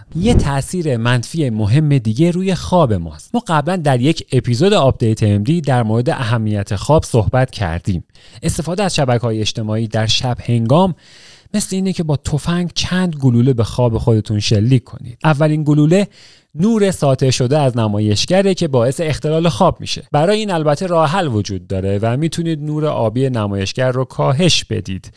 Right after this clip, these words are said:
اما این کوچکترین مشکل شما به حساب میاد. مشکل بعدی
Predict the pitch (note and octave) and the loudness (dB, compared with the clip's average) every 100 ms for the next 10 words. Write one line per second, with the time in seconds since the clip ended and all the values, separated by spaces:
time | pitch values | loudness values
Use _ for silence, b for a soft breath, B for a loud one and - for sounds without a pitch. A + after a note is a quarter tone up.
0 | B B B B B B - E3 E3+ E3+ | B B B B B B -8 -6 -4 -6
1 | - - C3+ B2 - - A#2 D3 C#3+ F#2+ | -8 -6 -2 -2 -2 -2 -2 -2 -2 -4
2 | - G2 F2+ - F2+ F2+ D#2 E2 - D#2 | -6 -6 -6 -6 -4 -4 -4 -6 -8 -8
3 | - - B2+ - F3+ F#3 F#3+ F#3 F3 E3 | -8 -8 -12 -6 -2 0 0 -2 -2 -4
4 | E3 E3 | -4 -8